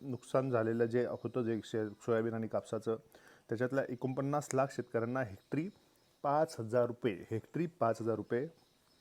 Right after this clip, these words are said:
याप्रमाणे दोन हजार तीनशे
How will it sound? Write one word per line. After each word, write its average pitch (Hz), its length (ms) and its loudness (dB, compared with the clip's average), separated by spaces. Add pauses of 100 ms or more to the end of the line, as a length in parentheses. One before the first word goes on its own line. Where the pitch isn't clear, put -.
(340)
याप्रमाणे 120 720 2 (1080)
दोन 131 280 6
हजार 131 240 6
तीनशे 123 320 -2